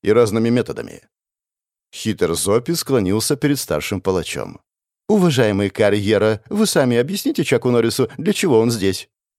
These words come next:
Или, может быть, будет лучше, если я его уведу в тихий уголок, где всё расскажу,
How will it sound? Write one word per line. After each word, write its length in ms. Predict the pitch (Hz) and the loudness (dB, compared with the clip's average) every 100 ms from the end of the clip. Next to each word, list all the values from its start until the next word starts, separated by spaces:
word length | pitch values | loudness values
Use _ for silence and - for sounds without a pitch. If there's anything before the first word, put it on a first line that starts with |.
| - | -2
Или, 220 | 117 120 | 2 4
может 260 | 123 123 123 | 4 2 0
быть, 160 | 127 | -2
будет 260 | 113 135 135 | 0 0 0
лучше, 300 | 156 147 127 | -2 -2 0
если 280 | 120 123 127 | 0 0 0
я 200 | 123 120 | 2 4
его 180 | 110 123 | 4 2
уведу 300 | 117 127 131 | 2 0 -2
в 60 | |
тихий 280 | - 135 151 | -2 -4 -2
уголок, 460 | 156 175 196 170 101 | -2 0 2 0 0
где 160 | 110 | -4
всё 160 | - 107 | -2 0
расскажу, 540 | 104 - 113 98 123 | 0 0 0 2 -2